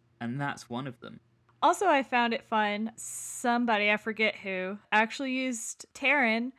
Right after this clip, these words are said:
Speaker 2: I believe that was at the time a more recent term that was created in science fiction. I don't really recall it being used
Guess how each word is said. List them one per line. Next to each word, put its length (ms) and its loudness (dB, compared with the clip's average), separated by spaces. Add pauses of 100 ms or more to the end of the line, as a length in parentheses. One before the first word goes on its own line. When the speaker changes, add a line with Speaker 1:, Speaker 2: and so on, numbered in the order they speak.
(140)
Speaker 2:
I 120 0
believe 500 -4
that 200 4
was 440 -4 (140)
at 200 2
the 60 -8
time 480 -4
a 60 -2
more 260 -2
recent 800 -8
term 580 -2
that 160 -2
was 140 -6
created 480 -2
in 100 -6
science 340 -8
fiction. 500 -8 (460)
I 120 0
don't 220 -6
really 360 -2
recall 440 -4
it 140 -4
being 440 -4
used 760 -6